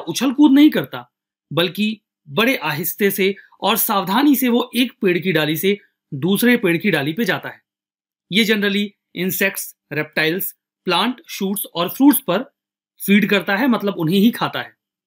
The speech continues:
स्लेंडर लॉरिस, ये जीनस लॉरिस का जो एक जीनस होता है उससे बिलोंग करता है। ये जीनस इंडिया और श्रीलंका का नेटिव है, मतलब यहाँ पर पाया जाता है। एक समय था जब ये इंडिया के एक बहुत बड़े हिस्से में पाए जाते थे, लेकिन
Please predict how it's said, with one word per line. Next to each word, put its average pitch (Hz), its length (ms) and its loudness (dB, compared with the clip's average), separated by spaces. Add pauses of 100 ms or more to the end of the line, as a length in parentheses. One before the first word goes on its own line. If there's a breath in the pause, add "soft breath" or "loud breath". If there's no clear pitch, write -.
(760)
स्लेंडर 208 600 0
लॉरिस, 151 420 -6 (800)
ये 202 220 0
जीनस 233 520 0 (160)
लॉरिस 180 300 -2
का 208 100 -2
जो 196 120 2
एक 196 160 4
जीनस 185 280 -4
होता 185 180 -2
है 202 60 2
उससे 196 180 -2
बिलोंग 160 300 0
करता 143 260 -2
है। 214 120 -4 (580)
ये 226 180 2
जीनस 254 420 -2 (320)
इंडिया 208 380 2
और 214 220 -4
श्रीलंका 196 400 -4
का 240 260 -2
नेटिव 175 320 -2
है, 254 100 -2
मतलब 175 260 -4
यहाँ 165 160 -2
पर - 140 -4
पाया 156 200 -2
जाता 147 260 -6
है। 190 100 -10 (540)
एक 151 120 -2
समय 208 240 0
था 208 240 0
जब 151 200 -4
ये 175 120 -2
इंडिया 151 340 -2
के 196 140 0
एक 151 120 -2
बहुत 165 220 -4
बड़े 175 140 -2
हिस्से 160 260 -4
में 151 120 -4
पाए 131 200 -2
जाते 123 240 -6
थे, 127 180 -14 (640)
लेकिन 175 360 0